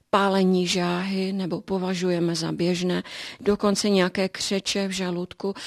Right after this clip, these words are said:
a nebo mnozí lidé mají dokonce tyto problémy pravidelně a užívají na ně léky. A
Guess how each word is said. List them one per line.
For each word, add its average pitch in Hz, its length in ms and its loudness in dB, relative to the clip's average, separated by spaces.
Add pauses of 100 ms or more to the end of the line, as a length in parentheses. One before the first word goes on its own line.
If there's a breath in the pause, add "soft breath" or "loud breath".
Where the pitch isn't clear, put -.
(240 loud breath)
a 208 100 4
nebo 233 520 6 (220)
mnozí 240 540 6
lidé 202 380 0
mají 202 260 0
dokonce 214 460 -4
tyto 220 280 -4
problémy 202 560 -2 (340 loud breath)
pravidelně 196 640 2
a - 100 -6
užívají 208 540 0
na 196 160 0
ně 190 260 0 (340 loud breath)
léky. 180 640 0 (560 loud breath)
A 185 340 2